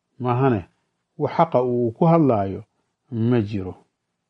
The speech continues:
Baabu man haabahu nnaasu khawfan min lisaani. Kan wuxuu u baab yahay qofka dadku ay ka cabsadaan, ay ka heybaystaan,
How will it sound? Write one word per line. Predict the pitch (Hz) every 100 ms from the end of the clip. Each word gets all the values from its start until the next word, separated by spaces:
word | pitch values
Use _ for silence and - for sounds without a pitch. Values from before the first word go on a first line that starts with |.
| _ _ _ _ _ _ _ _ _ _ _ _ _ _ _ _ _ _ _ _ _ _ _ _ _ _ _ _ _ _ _ _ _ _ _ _ _ _ 127
Baabu | 185 254 247
man | 233
haabahu | 196 226 226 202
nnaasu | 214 220 190 190
khawfan | 202 180 185
min | 175
lisaani. | 151 139 127 107
Kan | 90 151
wuxuu | 180 220
u |
baab | 196 196 123
yahay | 110 92 92 92 _ _ _ _ _ _ _ _ _ _ _ _ _ _ _
qofka | - 180 190
dadku | 185 147
ay | 156
ka | 139 170
cabsadaan, | 135 - 110 104 98 110 131 _ _ _ _ _ _ _ _ _ 127
ay |
ka | 120
heybaystaan, | 180 160 143 131 113 - 104 107 120